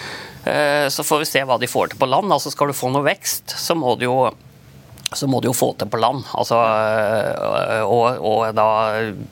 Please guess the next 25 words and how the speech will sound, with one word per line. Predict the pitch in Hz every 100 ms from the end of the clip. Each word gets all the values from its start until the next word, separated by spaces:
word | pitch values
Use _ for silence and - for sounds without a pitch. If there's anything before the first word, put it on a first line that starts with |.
| - - - - - - - 113
kan |
du | 117
diskutere | 113 - 104 113
om | 110
det |
skal | 107 113
ha |
helt | 113 117 120
lukkede | - 101 120
anlegg. | 123 147 139
Nå | 120
har | 120 113
du |
sett | 110 113 - - -
Atlantic | - 107 - 85
Sapphire | 107 101 104 110 113
slite | 110 117 113
ned | 110
i | 110
Miami, | 117 107 113 139
eh, | 135 113 107 110 110 107 107 107 107 - - - - - - - 120
mens, | 123 - - 110
mens, | 113 117 - 110
eh, | 113 110 110 113
gjennomstrømmingsanlegg, | 123 113 95 90 - 113 110 113 107 98 113 120 123